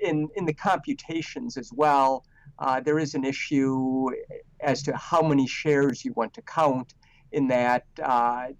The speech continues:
there are many stock options and restricted, uh, shares that were not counted as, uh, uh,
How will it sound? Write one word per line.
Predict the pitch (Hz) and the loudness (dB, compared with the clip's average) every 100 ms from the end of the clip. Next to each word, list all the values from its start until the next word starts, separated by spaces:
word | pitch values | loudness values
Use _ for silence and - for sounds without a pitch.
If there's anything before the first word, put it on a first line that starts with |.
| _ | _
there | 139 131 | 2 4
are | 131 | 2
many | 135 147 135 | 2 2 0
stock | - - 143 135 - | -4 0 2 2 2
options | 131 117 - - 123 120 120 | -2 -2 -4 -10 -8 -8 -8
and | 120 | -10
restricted, | 117 117 - 170 156 - 127 117 123 | -10 -12 -8 -6 -6 -6 -6 -6 -12
uh, | - - 120 | -20 -20 -16
shares | - 143 127 123 123 123 117 - _ - _ | -12 -4 -2 0 0 -2 -4 -12 _ -20 _
that | 127 120 | -4 0
were | 135 127 123 123 127 | 0 2 2 0 -2
not | 139 139 143 143 | 0 2 4 2
counted | - 165 143 135 143 123 117 127 - | -2 0 0 0 -4 -4 -4 -6 -6
as, | 120 117 117 117 117 117 110 - - 135 | -4 0 0 2 0 -4 -8 -10 -10 -12
uh, | 131 127 127 123 120 - - - _ _ _ - - - | -6 -4 -4 -4 -8 -14 -20 -20 _ _ _ -20 -20 -10
uh, | 139 131 131 | -10 -8 -8